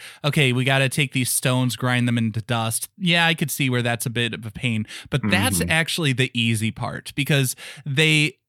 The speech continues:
Speaker 1: exclusively for a long time were getting them from, like, remote mountainous regions in Afghanistan. So then they had to get them, then crush them, and then it had to be, like, it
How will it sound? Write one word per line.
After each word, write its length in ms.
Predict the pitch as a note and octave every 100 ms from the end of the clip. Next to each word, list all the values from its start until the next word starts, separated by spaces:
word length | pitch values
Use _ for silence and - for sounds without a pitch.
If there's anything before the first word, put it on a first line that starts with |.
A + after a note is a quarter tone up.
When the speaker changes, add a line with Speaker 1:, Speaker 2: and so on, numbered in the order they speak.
| _ _ _ -
Speaker 1:
exclusively 1400 | D3+ - - - - F#3 G#3 C#4+ C#4 - C#3+ A#2+ A#2+ A2
for 180 | - C3+
a 80 |
long 280 | C3 D3 C3+
time 320 | B2 C#3 C3 A#2+
were 120 | B2
getting 360 | C#3+ C#3 C3+
them 180 | B2+ A#2
from, 340 | A2 C#3 B2 A#2+
like, 200 | B2 A#2 - _
remote 680 | B2+ B2+ C3 B2 C3 D3+ F3
mountainous 800 | C3+ B2 A#2+ A#2+ C3+ D3 C3 A#2+
regions 640 | B2+ A#2+ A2+ A2+ A2+ A2+ -
in 280 | - B2 A#2 -
Afghanistan. 1200 | A#2+ A2 - B2 A#2+ A2+ G#2 - G#2+ G#2+ G2 C3 - - -
So 200 | - E3
then 320 | D3+ F3 F#3 E3
they 140 | D#3
had 180 | D#3 C#3+
to 60 |
get 300 | C3+ D3+ C#3+
them, 340 | C3+ A#2+ A#2+ -
then 260 | C#3 F3 G#3+
crush 520 | - F3+ D#3+ D#3 -
them, 340 | A#2+ A2 A#2 -
and 160 | D3
then 180 | D#3+ F3 F3
it 180 | E3+ -
had 220 | F3 F3+
to 100 | G3
be, 180 | F#3+ F3
like, 280 | D3 B2+ - - - - _ F#3+ _
it 220 | F#3+ F#3+